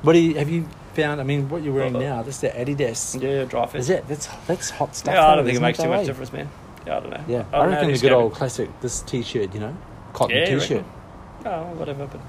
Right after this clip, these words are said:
Speaker 2: I don't know.
Speaker 1: Yeah.
Speaker 2: At the moment, I've, I don't know if you've noticed, but I've been doing pretty much zero training.
Speaker 1: Yeah, pff, I know.
Speaker 2: Yeah,
Speaker 1: I've
Speaker 2: yeah.
Speaker 1: only just got back on Strava myself
Speaker 2: Have you?
Speaker 1: after doing a couple of rides
Speaker 2: What
Speaker 1: this
Speaker 2: is your
Speaker 1: week.
Speaker 2: excuse for not doing anything?
Speaker 1: Holiday,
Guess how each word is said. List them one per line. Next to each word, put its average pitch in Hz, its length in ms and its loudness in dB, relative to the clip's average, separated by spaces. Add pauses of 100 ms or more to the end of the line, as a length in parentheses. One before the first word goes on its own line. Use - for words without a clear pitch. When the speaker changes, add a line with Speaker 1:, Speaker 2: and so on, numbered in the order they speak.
(160)
Speaker 2:
I 170 80 2
don't 156 80 2
know. 147 60 2
Speaker 1:
Yeah. 156 60 2
Speaker 2:
At 151 60 -2
the 151 60 -2
moment, 175 280 2
I've, 139 260 0
I 170 80 4
don't 156 80 2
know 143 60 4
if 170 120 2
you've 131 80 -6
noticed, 165 280 -6
but 196 80 -6
I've 135 280 -4 (400)
been 131 200 -2
doing 131 220 -2
pretty 143 200 -4
much 127 120 -8
zero 143 260 -4
training. 151 340 -2
Speaker 1:
Yeah, 123 260 6 (140)
pff, - 280 -12
I 107 40 -4
know. 139 220 -2 (160)
Speaker 2:
Yeah, 156 140 2
Speaker 1:
I've 135 60 4
Speaker 2:
yeah. 156 40 6
Speaker 1:
only 147 120 6
just 117 180 0
got 117 160 2
back 113 180 -2
on 101 120 -4
Strava 104 400 0
myself 107 520 -4
Speaker 2:
Have 110 120 2
you? 98 60 0
Speaker 1:
after 87 140 -8
doing 104 180 -2
a - 40 -10
couple 98 240 -6
of 95 60 -4
rides 104 380 -2
Speaker 2:
What 160 60 -2
Speaker 1:
this 139 80 -4
Speaker 2:
is 123 60 -4
your 143 100 2
Speaker 1:
week. 165 100 -2
Speaker 2:
excuse 143 240 -6 (320)
for 139 100 -12
not 139 180 -8
doing 135 140 -6
anything? 127 220 -10
Speaker 1:
Holiday, 113 760 2